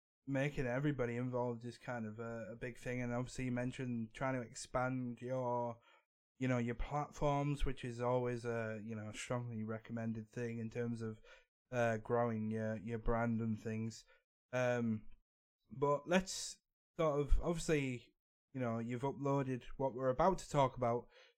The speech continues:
onto YouTube, so it kind of ties in with it. But tell us a little bit about the idea of your podcast, 'cause, um, you started your podcast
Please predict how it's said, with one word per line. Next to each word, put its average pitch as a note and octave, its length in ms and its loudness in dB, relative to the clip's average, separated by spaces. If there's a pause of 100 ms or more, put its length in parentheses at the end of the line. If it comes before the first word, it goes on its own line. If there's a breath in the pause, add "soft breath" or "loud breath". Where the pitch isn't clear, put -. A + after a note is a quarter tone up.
(140)
onto C3+ 280 6
YouTube, B2 440 2
so - 120 4
it - 100 -2
kind G3 260 6
of D#3 100 0
ties C3 320 2
in A#2 120 2
with G#2+ 120 0
it. A2 160 -2 (480 soft breath)
But D3+ 140 6
tell G3 240 10
us G#3+ 120 6
a G3 60 6
little F3+ 180 6
bit F3 120 6
about D3+ 480 2
the C#3 160 4
idea C#3 440 6
of C3 300 2
your B2 480 4 (100)
podcast, - 760 0
'cause, A#2 460 -6 (400 soft breath)
um, A#2+ 500 4
you D3 300 4
started C#3+ 560 0
your C3 320 4
podcast B2+ 720 2